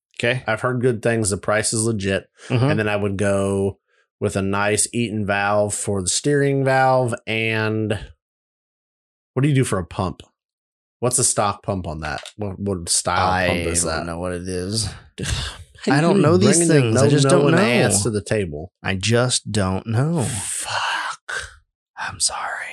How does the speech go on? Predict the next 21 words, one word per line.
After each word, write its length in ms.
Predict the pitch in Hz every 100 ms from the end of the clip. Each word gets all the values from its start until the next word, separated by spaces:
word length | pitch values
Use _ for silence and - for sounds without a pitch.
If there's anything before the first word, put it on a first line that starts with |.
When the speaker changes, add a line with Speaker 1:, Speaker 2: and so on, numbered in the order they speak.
| -
Speaker 2:
Is, 320 | 98 85 82 -
is 140 | 92
it 160 | 95 87
Jeep? 340 | 90 107 117 _
Is 220 | 95 90
it 100 | 92
a 100 | 87
Jeep 400 | 82 92 92 -
brand 420 | - 98 101 104 - _ _
pump? 200 | 110 113
Speaker 1:
Uh, 20 |
yeah, 240 | 107 110 120
it's 140 | -
Speaker 2:
Is 60 | 107
Speaker 1:
factory 260 | 110 95 104
Speaker 2:
it 60 |
Speaker 1:
pump. 160 | 127 117
Speaker 2:
Oh, 100 | 117
yeah, 220 | 110 104
it's 160 | 92 -
Jeep. 360 | 90 98 90